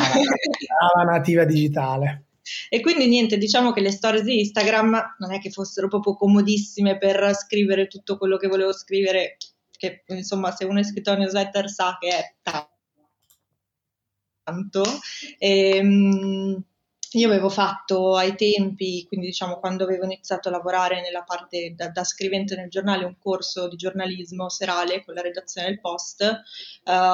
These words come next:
Speaker 2: in cui tra gli insegnanti c'era Francesco Costa, che è il vice direttore del Post e che è autore della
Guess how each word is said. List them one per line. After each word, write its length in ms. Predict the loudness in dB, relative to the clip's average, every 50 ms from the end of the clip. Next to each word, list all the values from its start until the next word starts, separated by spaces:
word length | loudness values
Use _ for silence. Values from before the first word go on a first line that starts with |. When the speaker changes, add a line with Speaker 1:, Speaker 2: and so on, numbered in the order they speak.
| 6 4 4 4 2 2
Speaker 2:
in 80 | 0 0
cui 120 | 0 0 2
tra 100 | 2 4
gli 80 | 4 4
insegnanti 480 | 2 2 2 2 2 2 2 0 0
c'era 460 | 0 0 0 0 2 2 2 2 0 0
Francesco 480 | -2 -6 -8 -8 -8 -10 -10 -8 -6 -2
Costa, 400 | 0 0 0 -2 -2 -6 -6 -6
che 100 | -4 -4
è 20 | -6
il 60 | -6
vice 240 | -6 -8 -10 -10 -8
direttore 340 | -8 -8 -6 -4 0 0 0
del 120 | 0 -2
Post 480 | -4 -4 -4 -4 -4 -6 -4 -2 -2 -2 -2 -6 -12 -16 -10
e 80 | -10 -6
che 160 | -2 0 2
è 260 | 2 2 2 -2 -2 -2
autore 760 | 0 0 0 4 4 4 6 6 6 6 4 4 2 0 -2 -4
della 340 | -2 0 0 0 0 -2